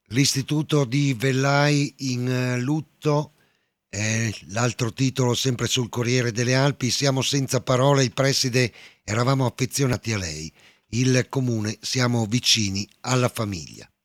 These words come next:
L'obiettivo tra dieci giorni sull'Alemannia anche di notte, ieri il vertice in prefettura, tutte le mosse per contenere la frana.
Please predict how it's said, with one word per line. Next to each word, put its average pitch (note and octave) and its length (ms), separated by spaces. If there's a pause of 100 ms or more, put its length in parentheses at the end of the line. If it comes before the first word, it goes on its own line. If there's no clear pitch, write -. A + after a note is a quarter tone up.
(2750)
L'obiettivo D#3 720
tra D3 220
dieci D3+ 320
giorni D#3 440
sull'Alemannia D3 800
anche C#3 240
di C3+ 120
notte, D#3 460
ieri C#3+ 480
il A#2+ 80
vertice B2+ 480
in B2 80
prefettura, C#3+ 720
tutte D3 380
le C3 100
mosse C3+ 460
per A#2+ 280
contenere C#3 680
la C#3 140
frana. D2+ 400